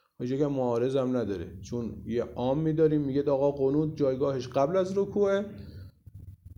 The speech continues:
اینم خاص ما هست که می‌فرماید امام ابوالحسن، امام کاظم علیه السلام،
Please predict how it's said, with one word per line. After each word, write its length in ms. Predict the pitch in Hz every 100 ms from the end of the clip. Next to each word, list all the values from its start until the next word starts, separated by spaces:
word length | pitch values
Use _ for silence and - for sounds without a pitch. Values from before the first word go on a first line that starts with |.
| -
اینم 300 | 151 165 165
خاص 480 | 160 156 156 156 156
ما 280 | 139 127 120
هست 360 | 113 117 110 -
که 80 |
می‌فرماید 680 | 117 117 127 120 127 131 120 104 -
امام 400 | 135 123 120 117 110 -
ابوالحسن، 800 | 120 120 117 110 - - 143 185 208 - - - - -
امام 300 | 120 117 110
کاظم 300 | 113 110 117
علیه 320 | 113 123 113
السلام، 720 | 113 110 117 120 165 175 131